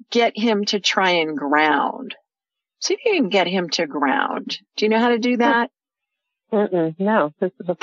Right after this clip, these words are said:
Speaker 2: first
Speaker 1: his
Speaker 2: time.
Speaker 1: feet in the grass when it's not freezing out,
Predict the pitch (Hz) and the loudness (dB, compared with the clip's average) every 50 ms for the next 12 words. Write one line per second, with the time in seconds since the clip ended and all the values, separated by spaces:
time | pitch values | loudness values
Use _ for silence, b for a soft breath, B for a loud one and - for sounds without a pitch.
0 | 339 - 415 370 311 - - - - - 285 277 277 285 294 285 269 247 240 226 | 0 2 2 2 0 0 -2 -4 -4 0 2 2 4 4 4 4 2 2 2 0
1 | 202 202 208 202 196 190 190 190 190 190 196 196 196 196 - - - - - - | 2 2 2 4 4 4 2 2 2 2 2 2 0 0 -2 -4 -6 -8 -12 -12
2 | _ - 220 208 196 - 202 190 170 - - - 143 139 135 139 131 131 123 135 | _ -4 -2 -2 -2 -2 -2 -2 -2 -4 -6 -4 -4 -2 -2 -2 -2 -2 0 -2
3 | 139 135 131 - 269 | 0 -2 -2 -4 -4